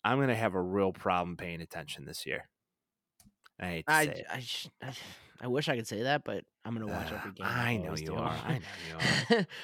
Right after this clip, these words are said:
Speaker 2: But, like, I agree. It's gonna, it just, it's just annoying. It's, like, a money argument. I, I'm definitely on the player's side of all this, but that also, you know, hits a spot where it's like, "All right, don't get greedy with it."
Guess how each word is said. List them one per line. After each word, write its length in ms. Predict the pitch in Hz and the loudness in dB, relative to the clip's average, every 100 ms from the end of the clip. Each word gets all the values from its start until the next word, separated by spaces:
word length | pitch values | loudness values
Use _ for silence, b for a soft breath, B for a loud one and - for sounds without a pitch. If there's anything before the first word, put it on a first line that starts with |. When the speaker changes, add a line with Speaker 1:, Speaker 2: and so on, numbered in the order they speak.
| B | B
Speaker 2:
But, 120 | 175 | 8
like, 200 | 175 160 160 | 10 10 8
I 80 | 170 | 6
agree. 400 | 147 151 190 151 | 6 4 6 6
It's 120 | - | 4
gonna, 180 | 156 143 | 0 0
it 140 | 143 143 | 0 2
just, 240 | 190 - | 0 2
it's 160 | 165 - | -2 -2
just 180 | 160 | -2
annoying. 580 | 175 151 131 143 151 156 139 | 0 2 2 2 2 -2 -2
It's, 140 | - | 0
like, 120 | 147 | 2
a 60 | 143 | 2
money 340 | 143 160 175 | 2 2 4
argument. 480 | 165 165 160 165 165 b b b b _ _ | 2 2 2 2 0 b b b b _ _
I, 160 | 143 139 - | 2 2 0
I'm 140 | 143 | 2
definitely 360 | 135 156 185 175 | 4 4 4 4
on 100 | 170 | 4
the 60 | |
player's 380 | 156 175 170 160 | 4 6 6 6
side 220 | 170 165 | 4 4
of 60 | 165 | 6
all 200 | 170 175 | 6 6
this, 200 | 175 170 | 4 0
but 140 | 151 | 0
that 140 | 156 156 | 2 4
also, 420 | 160 156 151 143 | 4 4 0 0
you 160 | 139 135 | -2 -2
know, 260 | 135 143 - | -2 -4 -8
hits 200 | - 135 | -8 -6
a 60 | 147 | -4
spot 420 | - 120 120 151 | -2 2 2 2
where 80 | 143 | -2
it's 120 | 139 | -4
like, 140 | 135 127 | -4 0
"All 80 | 160 | 2
right, 160 | 127 | 2
don't 160 | 135 135 | -2 -4
get 180 | 139 127 127 | -6 -8 -8
greedy 340 | 127 135 135 | -2 0 0
with 220 | 143 143 | 0 0
it." 140 | 170 | -2